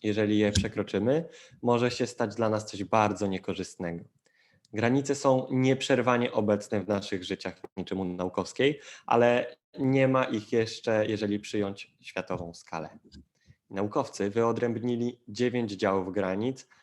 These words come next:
oraz wskaźniki, które mówiłyby nam, czy je przekroczyliśmy, czy ich nie przekroczyliśmy, a z dziewięciu już zostały przekroczone trzy. W tym oczywiście granica stężenia dwutlenku węgla w atmosferze,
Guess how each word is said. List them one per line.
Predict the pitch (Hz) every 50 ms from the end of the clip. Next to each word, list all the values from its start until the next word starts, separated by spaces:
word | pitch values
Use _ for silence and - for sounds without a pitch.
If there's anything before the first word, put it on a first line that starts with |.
| _ _ _
oraz | 113 113 107 107 107 104 104 - - _
wskaźniki, | - - - - 117 110 107 110 120 123 117 120 - 98 92
które | - - - 104 98 98 98 98 - - - _ _ _ _ _ -
mówiłyby | 110 107 110 104 104 123 123 113 107 104 101 107 104 98
nam, | 98 92 92 90 90 92 90
czy | - - - 95 92
je | 90 90 87 85
przekroczyliśmy, | 85 - - - 104 - - - - - 135 139 143 151 143 139 - 139 135 131 131 127 123 123 123 123 - - - - _ -
czy | - 95
ich | 90 - -
nie | 98 104 127 139
przekroczyliśmy, | - - - - - 127 117 - 127 120 117 117 113 - - 117 113 110 107 110 - - - - - - -
a | - 98
z | 95 92
dziewięciu | 104 113 110 127 131 127 123 - - 127 127 139 143
już | 180 175 170 147 117
zostały | 113 117 113 - 110 104 101
przekroczone | 104 - 110 - - 101 - - 95 101 110
trzy. | 107 - - - - 85 - - - - _ _ _ _ _ _
W | - -
tym | - 143 160 170
oczywiście | 160 139 - 123 107 113 113 - 120 104
granica | 104 101 95 101 107 107 - 104
stężenia | 101 - - 101 98 101 104 101 98
dwutlenku | - - 107 107 - - 101 95 92 - -
węgla | 85 87 85 90 92 107 127 147 165 - - - - _ _ -
w | 120
atmosferze, | 147 143 - 139 131 - - - 87 80 - 95